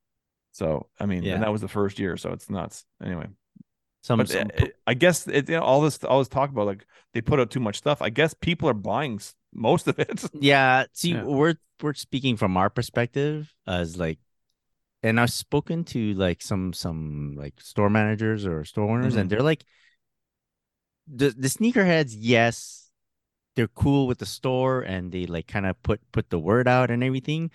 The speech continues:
Speaker 2: but they don't do the most buying.
Speaker 1: No,
Speaker 2: It's
Speaker 1: for
Speaker 2: the
Speaker 1: sure.
Speaker 2: everyday person that walks into the
Speaker 1: No,
Speaker 2: store
Speaker 1: no,
Speaker 2: that does
Speaker 1: yeah.
Speaker 2: all the buying.
Speaker 1: Of course.
Speaker 2: Yeah.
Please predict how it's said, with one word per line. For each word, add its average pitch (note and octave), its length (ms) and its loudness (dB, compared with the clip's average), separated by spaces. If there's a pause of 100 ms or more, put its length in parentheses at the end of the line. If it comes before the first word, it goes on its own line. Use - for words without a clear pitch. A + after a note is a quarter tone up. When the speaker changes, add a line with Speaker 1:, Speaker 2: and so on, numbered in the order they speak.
(580)
Speaker 2:
but A2+ 280 2
they A#2 120 6
don't D#3+ 220 4 (880)
do A#2 120 4
the A#2 80 4
most G#2 260 2
buying. E2+ 520 -2 (360)
Speaker 1:
No, A#2+ 260 4
Speaker 2:
It's F2 80 -4
Speaker 1:
for G2 80 -10
Speaker 2:
the G2+ 40 -12
Speaker 1:
sure. F#2+ 260 2 (140)
Speaker 2:
everyday A#2 420 4
person A2 360 -2
that F#2+ 140 2
walks - 240 0
into A2 180 -2
the G2+ 80 0
Speaker 1:
No, G#2+ 140 0
Speaker 2:
store F#2 120 0
Speaker 1:
no, E2+ 100 -4
Speaker 2:
that D2+ 120 -8
does E2+ 80 -4
Speaker 1:
yeah. F#2 60 2
Speaker 2:
all G2 120 6
the D#2 100 -8
buying. C#2 420 -10 (200)
Speaker 1:
Of A2+ 120 -14
course. - 360 -2 (280)
Speaker 2:
Yeah. D#2 180 -8